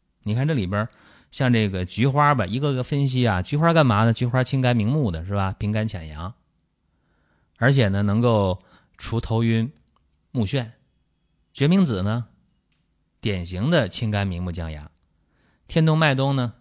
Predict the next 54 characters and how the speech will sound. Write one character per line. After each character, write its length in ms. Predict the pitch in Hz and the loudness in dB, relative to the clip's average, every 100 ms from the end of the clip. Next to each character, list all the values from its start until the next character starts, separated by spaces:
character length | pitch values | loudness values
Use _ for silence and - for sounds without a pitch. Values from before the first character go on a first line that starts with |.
| _ _ | _ _
清 340 | - - 123 117 | -10 -4 0 0
心 160 | 110 | 0
润 200 | 110 113 | -2 -2
肺、 280 | 104 120 - - | -2 -6 -6 -14
养 180 | 80 87 | -14 -12
胃 80 | 90 | -10
生 180 | 95 | -8
津 220 | 90 92 92 | -8 -6 -8
呗。 180 | 82 - _ _ _ _ _ | -10 -16 _ _ _ _ _
枸 180 | 120 165 | -2 -2
杞、 220 | - 123 | 0 0
女 160 | 131 | 0
贞 220 | 82 117 127 | -2 -4 -4
子 340 | 98 78 - | -6 -12 -14
干 140 | - 98 | -10 -8
啥 220 | 82 80 | -8 -10
的？ 160 | 87 87 _ _ _ _ _ _ _ | -12 -14 _ _ _ _ _ _ _
滋 160 | - | -4
补 160 | 131 98 | -4 -4
肝 180 | 117 127 | -4 -2
肾、 240 | 143 117 - _ _ | -2 -4 -8 _ _
益 140 | - 120 | -6 -6
精、 280 | 110 107 110 _ _ | -4 -6 -8 _ _
养 180 | - 82 | -10 -8
肝 160 | 87 92 | -8 -6
明 160 | 82 | -6
目， 180 | 87 101 - _ _ _ _ _ _ _ _ _ _ _ | -6 -8 -10 _ _ _ _ _ _ _ _ _ _ _
还 160 | 110 | -4
能 180 | 107 110 | -2 0
对 180 | 117 107 | 0 -2
这 220 | 95 90 | -4 -6
个 340 | 85 82 85 | -8 -8 -8
肾 260 | 82 143 113 | -6 -2 -2
虚 280 | 101 113 120 _ _ | -2 -6 -8 _ _
啊、 420 | - 95 87 80 - _ - | -10 -6 -6 -10 -16 _ -6
肝 180 | 110 | -4
肾 100 | 113 | -2
不 120 | 113 107 | -4 -6
足 200 | 90 98 | -6 -6
的 120 | 101 | -6
头 200 | - 104 | -6 -6
晕 140 | 107 | -4
耳 100 | 101 | -4
鸣 220 | 85 82 95 | -6 -10 -6
啊、 200 | 101 98 | -6 -4
腰 120 | 98 | -6
膝 120 | 101 | -8
酸 200 | 98 110 | -4 -2
软 180 | 101 82 | -2 -6
呢 100 | 82 | -10
都 120 | 107 | -8
有 80 | 98 | -6
作 160 | 113 | -6
用。 160 | 113 123 | -8 -10